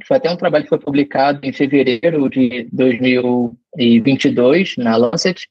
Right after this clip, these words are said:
que foi um estudo que comparou metrexato e monoterapia, é, versus metrexato mais leflunomida no paciente com artrite psoriásica, no quadro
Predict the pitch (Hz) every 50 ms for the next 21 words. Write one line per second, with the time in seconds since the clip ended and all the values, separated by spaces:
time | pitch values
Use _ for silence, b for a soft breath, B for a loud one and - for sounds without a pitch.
0 | B B B B B B B B B _ _ - 131 135 - - 151 151 147 151
1 | 147 - - - 156 147 151 151 - 147 - - 151 143 139 - 143 139 147 147
2 | 147 147 147 143 139 - - 143 135 - - - - 135 135 147 147 - 156 143
3 | 143 147 143 - - 143 135 131 131 - _ 156 160 180 190 196 196 196 202 -
4 | _ _ _ _ _ _ _ _ - 160 135 135 131 131 156 156 160 165 165 -
5 | - 175 165 165 - - - - - 143 143 - 165 151 147 - - - 147 143
6 | 143 160 147 143 143 139 143 143 143 - 156 147 147 143 - - 151 143 143 139
7 | 135 131 127 135 147 147 160 156 156 151 143 - 139 139 - 147 131 - - -
8 | 147 139 139 - - - - - - - 139 135 131 127 120 127 131 - - _
9 | 120 - - 127 127 127 131 156